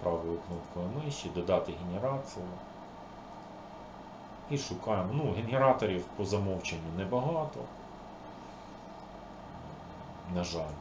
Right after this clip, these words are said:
Ось у нас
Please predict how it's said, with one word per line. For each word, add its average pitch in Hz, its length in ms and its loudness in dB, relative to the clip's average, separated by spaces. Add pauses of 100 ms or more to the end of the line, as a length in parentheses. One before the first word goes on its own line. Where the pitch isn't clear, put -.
(2250)
Ось 143 180 -2
у 98 40 -2
нас 95 340 2